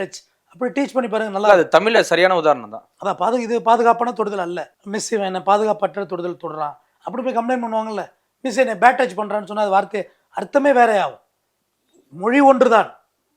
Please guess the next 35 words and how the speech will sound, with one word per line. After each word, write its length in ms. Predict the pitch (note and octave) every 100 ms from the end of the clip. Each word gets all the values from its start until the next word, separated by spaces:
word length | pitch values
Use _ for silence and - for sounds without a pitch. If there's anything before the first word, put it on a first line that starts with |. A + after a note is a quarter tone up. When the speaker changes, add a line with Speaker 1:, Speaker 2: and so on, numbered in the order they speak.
| _
Speaker 1:
மொழி 280 | G#3 C#4 C#4
வேறுபாடு, 420 | C4+ C#4+ C4+ A#3+
அர்த்தங்கள் 400 | A#3 A3+ C#4+ B3+
வேறையா 260 | A3 G#3 F#3+
திரும்புது. 420 | F#3 F3 C#3+ A2 _ _ _ _
அதை 240 | - A3 B3+
சொல்ற 480 | A3 F#3 - B3+
இடமே 340 | B3+ A#3+ C4 C4
அங்க 180 | A3 F#3
அப்படி 220 | D#3+ E3+
இருந்திருக்கு. 340 | F3+ D3 D3 C#3+ _ _ _
இவங்க 160 | E3+ E3 E3+
யார்கிட்ட 260 | A#3+ B3+
போய் 120 | A#3
குற்றம் 380 | F#3 - G3+ F3+
முறையிடணுமோ 420 | F#3+ F3+ C#3 C3 F#3 _ _ _ -
அவங்களே 320 | A#3 C4+ D4
அந்த 120 | C#4+ B3+
தவறை 280 | A#3 A#3+
செஞ்சா 200 | F#3+ F#3+ G#3+
எ-, 280 | F#3+ F3+
எங்க 180 | F#3+ A3
போய் 120 | G3+
சொல்றது? 300 | F#3+ C#3 C3 _ _ _
Speaker 2:
எப்படி 280 | - A#3+ B3+
சார் 160 | B3 F#3
ஒரு 140 | D#3+
பன்னெண்டு 240 | E3 F#3+
வயசு 260 | G#3+ G3 F3
குழந்தைய 400 | D#3+ A3 A#3 A3+
வந்து 200 | F#3 G3+
எப்படி 300 | F3 G3+ G#3
அந்த 180 | E3+ D3+
அளவுக்கு 260 | F3+ E3
பண்ண 80 | D#3